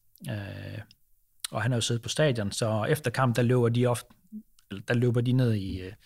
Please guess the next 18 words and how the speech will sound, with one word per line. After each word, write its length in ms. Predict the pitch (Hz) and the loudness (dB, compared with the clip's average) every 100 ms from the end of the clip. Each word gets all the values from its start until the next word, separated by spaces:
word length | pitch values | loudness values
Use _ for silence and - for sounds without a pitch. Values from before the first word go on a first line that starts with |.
| - - - | -20 -20 -12
i 140 | 117 110 | -6 0
var-rummet 480 | 151 123 127 120 | 2 4 2 2
og 80 | 107 | 0
får 100 | - | -4
tjekket 340 | 110 120 113 110 | -2 -2 -2 0
de 80 | |
situationer 540 | 135 117 110 107 127 107 | 0 0 -2 0 2 2
igennem, 260 | 104 113 107 | 0 0 0
de 140 | 117 | 0
gerne 180 | 117 107 | 0 -2
vil 80 | 104 | -2
se, 220 | 101 - _ _ _ _ _ _ _ _ - | -4 -8 _ _ _ _ _ _ _ _ -4
inden 200 | 107 107 | 0 0
de 60 | |
kommer 220 | 104 113 107 | -2 -4 -4
ned 100 | 104 | -4
i 60 | |
omklædningsrummet. 520 | 107 110 117 - 117 | -6 -8 -12 -10 -12